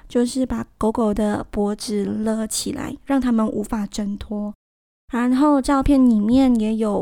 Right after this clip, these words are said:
五只流浪狗。那为什么会说这个照片很值得我们人类去反省？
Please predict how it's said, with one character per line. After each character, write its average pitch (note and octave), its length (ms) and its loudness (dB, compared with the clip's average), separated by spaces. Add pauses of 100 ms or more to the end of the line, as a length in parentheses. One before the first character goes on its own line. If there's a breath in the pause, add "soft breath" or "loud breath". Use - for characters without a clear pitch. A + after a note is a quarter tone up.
五 G3+ 160 -2
只 C4 300 2
流 C4 280 4
浪 D4+ 280 4
狗。 - 240 -6 (600)
那 E4 180 6
为 G4 160 2
什 C4+ 160 2
么 A#3 140 2
会 D#4 200 0
说 B3+ 360 -2
这 C#4 180 -4
个 C#4 100 0
照 C4 240 -2
片 B3+ 240 2
很 G#3 320 -2
值 - 240 -6
得 A3 140 -2
我 G#3+ 80 -2
们 G3+ 200 -2
人 G3+ 260 -4
类 A3+ 140 -4
去 A#3+ 300 -4
反 G3 320 -6
省？ - 320 -10